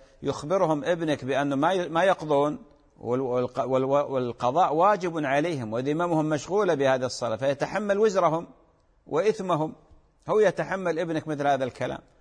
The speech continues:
وهذه رسالة لكل أحد أن يتقي الله وأن لا يقول على الله بغير علم،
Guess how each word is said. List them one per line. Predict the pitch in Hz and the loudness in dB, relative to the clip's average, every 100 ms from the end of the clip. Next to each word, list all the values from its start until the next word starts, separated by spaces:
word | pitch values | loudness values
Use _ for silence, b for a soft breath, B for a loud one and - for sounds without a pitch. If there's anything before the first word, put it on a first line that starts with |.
| _ | _
وهذه | 131 170 180 | -2 -2 -2
رسالة | 180 202 190 | -2 0 0
لكل | 185 180 220 | 0 0 0
أحد | 202 170 127 - b b - | 0 0 -2 -4 b b -12
أن | 143 | -6
يتقي | 202 - 185 185 | -6 -4 -4 -2
الله | 175 139 | 0 2
وأن | 127 156 | 2 0
لا | 196 | 0
يقول | 220 - 151 | 0 0 0
على | 131 143 | 2 2
الله | 139 | 2
بغير | 120 117 120 113 98 | 0 0 0 0 0
علم، | 95 | -4